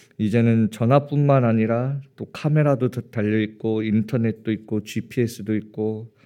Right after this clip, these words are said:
핸드폰으로 건강 관리도 하고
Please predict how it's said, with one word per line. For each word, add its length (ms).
핸드폰으로 680
건강 420
관리도 520
하고 520